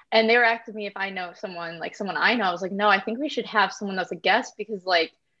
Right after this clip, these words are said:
when you've worked at Disney, which I haven't, but, like, especially if you've done the D C P, like, you're just, you know, things other people wouldn't. Like, when there's up, like, the Ratatouille bathrooms that open up, like, a,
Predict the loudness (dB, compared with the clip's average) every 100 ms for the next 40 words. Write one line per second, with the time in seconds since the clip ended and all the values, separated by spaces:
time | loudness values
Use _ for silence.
0 | _ _ _ _ 2 4 2 2 2 4
1 | 4 2 2 -6 -6 -8 2 2 4 2
2 | 2 -4 0 0 4 4 2 -6 _ -14
3 | 0 2 2 0 -2 -4 -6 -6 -6 -10
4 | -10 -10 -6 -6 -6 -4 -2 0 0 -2
5 | -4 2 6 8 6 6 2 0 0 -2
6 | -4 -4 -2 -2 -2 -6 -6 _ _ _
7 | 2 6 4 4 0 0 2 0 2 2
8 | 4 4 2 -4 -8 -6 0 0 0 -6
9 | -2 0 0 -2 0 2 2 0 -2 _
10 | 0 0